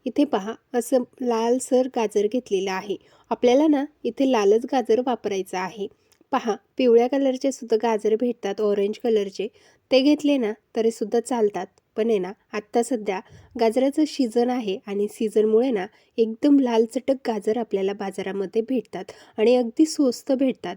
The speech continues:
त्यामुळे ना, ह्याच गाजरांपासून वेगवेगळ्या रेसिपी आपण ट्राय करत असतो. त्यातलीच हे एकदम पौष्टिक अशी रेसिपी मी तुमच्यासोबत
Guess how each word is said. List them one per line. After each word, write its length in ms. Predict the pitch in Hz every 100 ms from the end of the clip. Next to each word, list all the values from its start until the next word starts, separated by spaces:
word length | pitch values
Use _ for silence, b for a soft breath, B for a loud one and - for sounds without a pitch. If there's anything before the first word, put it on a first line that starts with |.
| -
त्यामुळे 320 | 202 202 240
ना, 180 | 226 196 b b b
ह्याच 300 | - 233 220
गाजरांपासून 840 | 254 233 226 226 233 285 - 196 214 _
वेगवेगळ्या 540 | 208 214 220 226 262 277
रेसिपी 440 | 233 - 214 220
आपण 300 | 196 - 220
ट्राय 260 | 240 220 185
करत 320 | 202 185 -
असतो. 300 | 190 - 185 b b _
त्यातलीच 500 | 233 240 269 208 - -
हे 60 | 220 214
एकदम 420 | 247 214 214 311
पौष्टिक 560 | 320 254 247 - 285 294
अशी 220 | 254 247
रेसिपी 440 | 240 220 226 240
मी 120 | 240 233
तुमच्यासोबत 680 | 214 208 220 214 233 202